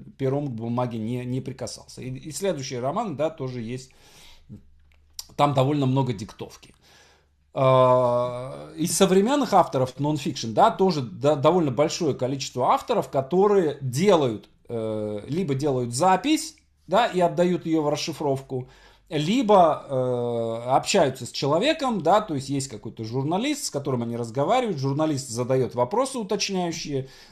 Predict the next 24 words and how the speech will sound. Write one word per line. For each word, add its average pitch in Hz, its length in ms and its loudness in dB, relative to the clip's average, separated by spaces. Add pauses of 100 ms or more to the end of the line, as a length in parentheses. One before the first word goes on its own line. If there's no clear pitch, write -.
опять 135 340 0
же, 120 100 -4
делает 123 420 0
запись, 233 380 2
потом 139 340 -4
расшифровывает 202 600 0
и 170 100 -4
делает 196 560 0
литературную 135 880 -4
обработку, 120 680 -4
да, 143 200 -2
то 147 140 -10
есть 104 180 -12
что - 220 -10
можно 98 300 -14
сделать? 95 340 -18
Можно 110 240 -10
сделать 131 320 -2
запись, 170 440 -4
отдать 220 320 -4
в 208 40 -12
расш-, 185 180 -12
в 147 80 -6
расшифровку, 151 680 -8